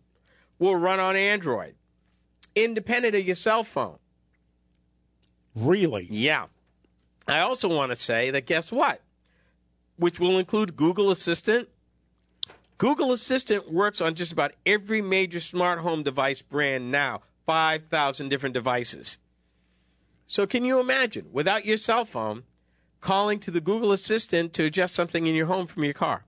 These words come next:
Speaker 2: Yep, turn on the lights, um, start dinner.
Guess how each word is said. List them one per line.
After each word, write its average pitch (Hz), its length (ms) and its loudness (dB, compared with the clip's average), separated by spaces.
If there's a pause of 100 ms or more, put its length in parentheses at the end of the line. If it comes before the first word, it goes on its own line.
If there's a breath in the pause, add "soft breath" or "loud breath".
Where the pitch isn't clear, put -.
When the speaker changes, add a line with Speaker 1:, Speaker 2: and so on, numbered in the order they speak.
(600)
Speaker 2:
Yep, - 300 -2
turn 139 200 -4
on 123 140 -2
the 117 120 -4
lights, 165 600 -2 (120)
um, 107 800 -6 (100)
start 147 360 -2
dinner. 175 380 0